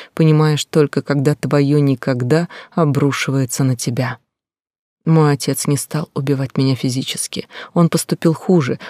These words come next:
Он просто стёр меня из своей жизни, не оставив трупа и возможности для себя самого оплакивать публично. Убрал наши с ним совместные фотографии,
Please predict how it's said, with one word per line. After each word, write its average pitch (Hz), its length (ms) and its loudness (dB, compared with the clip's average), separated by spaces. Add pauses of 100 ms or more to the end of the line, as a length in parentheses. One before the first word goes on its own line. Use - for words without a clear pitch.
Он 165 180 2
просто 156 440 0
стёр 175 500 2
меня 147 380 4
из - 120 -6
своей 143 480 2
жизни, 135 560 2 (240)
не 160 140 4
оставив 139 600 0
трупа - 440 -2
и - 240 2
возможности 139 880 2
для 135 180 4
себя 147 280 2
самого 143 460 2 (220)
оплакивать 143 720 0
публично. 123 680 -4 (800)
Убрал 165 520 4
наши 143 320 2
с - 160 -4
ним 151 140 2
совместные 135 640 0
фотографии, 135 720 -2